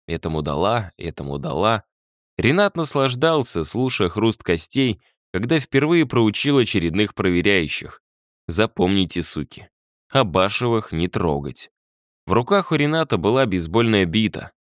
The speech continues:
на плечах новенькие сержантские погоны. Он теперь власть, законная. Каждому, кто обидел когда-то отца, Ренат теперь даст в морду.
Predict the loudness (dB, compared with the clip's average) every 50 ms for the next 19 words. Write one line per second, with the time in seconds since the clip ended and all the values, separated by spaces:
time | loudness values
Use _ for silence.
0 | _ -8 -6 -6 -4 -4 -4 -4 -2 0 2 2 2 2 0 0 2 4 4 4
1 | 4 2 0 -2 0 0 0 0 2 0 0 -2 0 0 2 2 2 0 -2 -4
2 | -2 0 0 0 0 0 -2 0 0 0 0 0 -2 -4 -8 -12 -16 _ _ _
3 | _ _ _ _ _ 2 4 4 6 4 2 0 -2 0 2 2 4 4 4 2
4 | 2 2 0 -2 -4 -8 -12 -14 -18 _ _ _ _ _ _ -12 -6 -4 -4 -4
5 | -2 -2 -2 -2 -2 -2 -4 -6 -8 -8 -10 -14 -18 _ _ _ _ _ _ _
6 | _ -6 -2 0 0 0 2 2 2 2 2 2 0 0 2 2 4 4 2 2
7 | 0 2 2 2 2 2 0 -2 0 0 0 0 0 2 0 0 0 -2 -6 -4
8 | -2 0 0 0 0 -2 _ _ _ _ _ _ -4 0 0 2 2 2 2 0
9 | 0 -4 -2 0 2 2 2 2 2 2 2 2 0 -2 -6 -8 -6 -2 0 0
10 | 2 2 0 -2 -4 -8 -14 -16